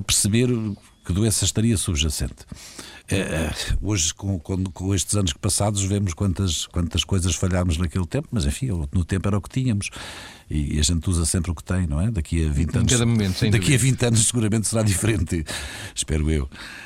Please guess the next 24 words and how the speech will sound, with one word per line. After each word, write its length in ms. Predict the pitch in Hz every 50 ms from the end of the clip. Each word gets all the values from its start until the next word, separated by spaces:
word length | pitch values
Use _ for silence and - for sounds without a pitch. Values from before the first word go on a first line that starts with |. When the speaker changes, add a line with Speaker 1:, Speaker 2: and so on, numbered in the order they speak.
| - - - - - - _ _
Speaker 2:
É, 380 | 151 151 151 - 151 156 143 143
é, 60 | 123
sendo 320 | - - - 175 165 156
que, 160 | - - 165
eh, 1000 | 160 151 120 151 147 139 135 131 127 123 120 117 113 113 - - - - - - -
essa 260 | - 123 117 - 139
radiografia 580 | 123 135 143 143 139 143 135 - - 151 135 131
era 80 | 120 110
sobretudo, 540 | - 143 139 131 - - 135 120 117 110 123
era 120 | 120 117 104
sobretudo 340 | - 135 127 - - 165
não, 180 | 151 131 117 113
era, 160 | 120 127 123 123 120 117
era 120 | 135 131
um 60 | 131 127
método 360 | 131 151 147 143 - - 127
diagnóstico, 460 | 135 131 127 135 139 147 131 - 117
falível 460 | - - 143 139 143 156 139 120 135
ou 120 | 131 135 135
não, 160 | 135 127 123
era 120 | 123 120
um 40 | 123
método 300 | 123 131 127 127 - 127
diagnóstico, 580 | 123 123 117 120 127 131 139 135 - 151 -